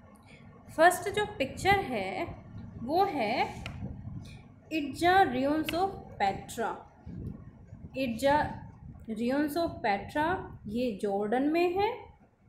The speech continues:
और इसको पेट्रा का खंडर, मतलब यहाँ एक खंडर है ये, जॉर्डन के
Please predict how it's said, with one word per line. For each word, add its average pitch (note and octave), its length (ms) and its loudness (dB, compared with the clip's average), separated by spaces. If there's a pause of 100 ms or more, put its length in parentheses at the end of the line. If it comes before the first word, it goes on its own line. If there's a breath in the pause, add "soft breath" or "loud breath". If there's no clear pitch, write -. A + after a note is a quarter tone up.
(1300 soft breath)
और C4 560 2 (2000)
इसको D4+ 320 -2
पेट्रा C4+ 540 4
का D#4+ 120 2
खंडर, A#3+ 680 0
मतलब G#3+ 360 -2
यहाँ A3 400 -6
एक A#3 160 -4
खंडर A3+ 340 4
है A3 280 2
ये, D4+ 180 0
जॉर्डन A3+ 520 2
के D#4+ 340 -2